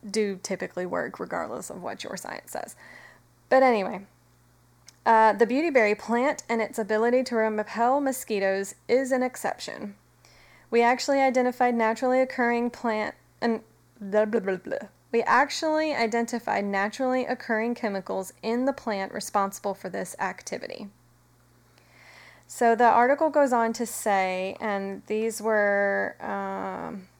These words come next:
I think at Mi-, uh, the University of Mississippi was who did this research, that they've identified, um, three insect repelling compounds,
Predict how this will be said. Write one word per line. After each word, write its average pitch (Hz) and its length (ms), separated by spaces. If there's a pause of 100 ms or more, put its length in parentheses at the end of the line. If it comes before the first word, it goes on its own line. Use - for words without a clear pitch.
(340)
I - 40
think 220 220
at 226 100
Mi-, 208 120 (180)
uh, 202 120
the 196 100
University 202 480
of 196 80
Mississippi 202 640
was 262 320
who 233 120
did 208 200
this 214 180
research, 208 540 (1500)
that 226 200
they've 226 160
identified, 226 600
um, 202 220
three 208 400
insect 240 760
repelling 226 460
compounds, 190 680